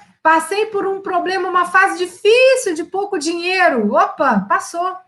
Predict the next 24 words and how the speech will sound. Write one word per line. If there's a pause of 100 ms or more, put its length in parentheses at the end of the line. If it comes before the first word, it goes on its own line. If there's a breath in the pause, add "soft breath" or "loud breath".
(120)
A
gente
dá
risada,
né? (380)
E (160)
aconteceu
uma
coisa
que
naquela
época (920)
a
gente
olha
pra
frente
e
vai
seguindo
o
fluxo
da
vida